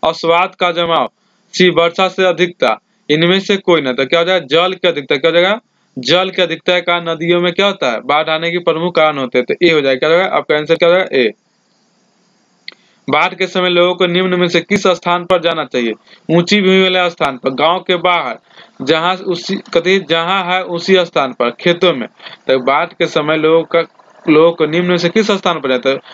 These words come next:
बा-, देखिए, बाढ़ के समय लोग कहाँ जाने? ऊंची स्थान पर जाना चाहिए। तो ऊंची भूमि वाले स्थान पर। तो आंसर क्या है? ए नंबर, ऊंची भूमि वाले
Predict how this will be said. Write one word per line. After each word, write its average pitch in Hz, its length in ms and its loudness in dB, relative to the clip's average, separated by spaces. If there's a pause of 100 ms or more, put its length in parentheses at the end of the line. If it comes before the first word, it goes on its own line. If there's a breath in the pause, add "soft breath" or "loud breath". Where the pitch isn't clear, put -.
(160 loud breath)
बा-, 160 220 2 (320 soft breath)
देखिए, 151 160 0
बाढ़ 147 240 0
के 175 100 -6
समय 175 180 -2
लोग 175 240 2
कहाँ 180 120 0
जाने? 190 180 -4 (120)
ऊंची 190 280 2
स्थान 185 220 -4
पर 175 120 0
जाना 165 160 2
चाहिए। 156 200 -4
तो 156 160 0
ऊंची 170 280 2
भूमि 180 300 2
वाले 180 380 2
स्थान 139 220 -4
पर। 127 60 -2
तो 143 100 0
आंसर 165 200 0
क्या 190 140 0
है? 196 220 -2
ए 160 80 0
नंबर, 120 720 -8
ऊंची 156 280 2
भूमि 170 200 2
वाले 175 260 2